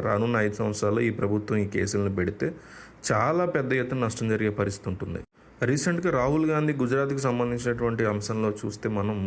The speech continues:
రెండు సంవత్సరాలకు పైబడినటువంటి శిక్ష పడితే గనక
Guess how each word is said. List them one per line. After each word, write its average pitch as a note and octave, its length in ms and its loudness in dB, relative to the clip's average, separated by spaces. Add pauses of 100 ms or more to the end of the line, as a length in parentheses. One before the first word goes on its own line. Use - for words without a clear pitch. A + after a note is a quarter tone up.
రెండు G#2+ 240 2
సంవత్సరాలకు C3+ 600 0
పైబడినటువంటి A#2 580 0
శిక్ష - 380 -2
పడితే A2+ 420 2
గనక F#2+ 320 2